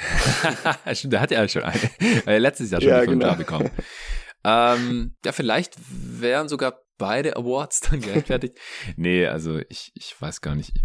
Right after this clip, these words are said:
Speaker 1: wenn ich am Ende als Most Improved Player hatte. Wahrscheinlich hatte ich schon Ja. Ich kann ja gucken, ich hab das hier alles im selben Doc, nur in einem anderen Tab. Season Awards einundzwanzig zweiundzwanzig, Most Improved hatte ich Ja vor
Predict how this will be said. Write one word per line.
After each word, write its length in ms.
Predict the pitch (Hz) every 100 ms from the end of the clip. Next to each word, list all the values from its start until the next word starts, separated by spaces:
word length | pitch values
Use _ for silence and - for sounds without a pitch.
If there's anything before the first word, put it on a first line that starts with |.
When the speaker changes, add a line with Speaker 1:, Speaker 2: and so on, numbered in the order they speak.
| -
Speaker 1:
wenn 140 | 78
ich 120 | - -
am 120 | -
Ende 260 | 73 73
als 240 | - 71 -
Most 240 | 71 71
Improved 320 | - - -
Player 180 | - -
hatte. 160 | - 160
Wahrscheinlich 360 | 160 - -
hatte 140 | - -
ich 100 | -
schon 200 | - 71
Ja. 180 | - 95
Ich 100 | -
kann 140 | 80
ja 60 | 73
gucken, 260 | - - -
ich 80 |
hab 60 | -
das 160 | - -
hier 80 |
alles 200 | 71 78
im 300 | 76 73 73 - - - - -
selben 440 | 80 82 80 76
Doc, 300 | 85 92 -
nur 160 | 82 78
in 60 |
einem 100 | 76 -
anderen 340 | 78 76 73
Tab. 440 | - 98 104 -
Season 340 | - - 90 87
Awards 380 | 82 85 82 -
einundzwanzig 480 | 78 76 78 -
zweiundzwanzig, 800 | - 87 90 - 87 82 - 82 -
Most 340 | 82 82 -
Improved 720 | 87 - - 82 80 - -
hatte 320 | 78 - - -
ich 540 | 67 78 76 - - _ -
Ja 380 | 76 78 78
vor 600 | 76 - 76 73 73 73